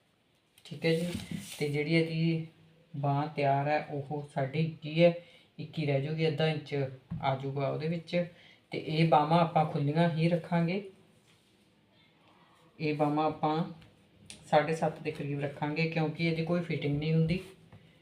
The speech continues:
ਇਹ ਖੁੱਲੀਆਂ ਹੀ ਸੋਹਣੀਆਂ ਲੱਗਦੀਆਂ ਨੇ। ਇਸ ਤਰ੍ਹਾਂ ਆਪਾਂ ਸਟ੍ਰੇਟ ਰੱਖਾਂਗੇ ਇਹ ਬਾਹਾਂ।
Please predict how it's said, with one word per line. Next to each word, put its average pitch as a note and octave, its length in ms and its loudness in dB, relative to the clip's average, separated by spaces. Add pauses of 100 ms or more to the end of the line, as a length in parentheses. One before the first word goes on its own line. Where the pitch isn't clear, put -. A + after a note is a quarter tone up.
(140)
ਇਹ D3+ 160 -4
ਖੁੱਲੀਆਂ D#3+ 420 0
ਹੀ D#3+ 180 2
ਸੋਹਣੀਆਂ D#3 340 -2
ਲੱਗਦੀਆਂ C3+ 400 -2
ਨੇ। C3+ 140 -8
ਇਸ C#3+ 160 -8
ਤਰ੍ਹਾਂ C#3+ 280 -4
ਆਪਾਂ C#3+ 180 -2
ਸਟ੍ਰੇਟ C#3+ 420 -6
ਰੱਖਾਂਗੇ C#3+ 460 -6
ਇਹ D#3 120 -2
ਬਾਹਾਂ। D#3+ 280 0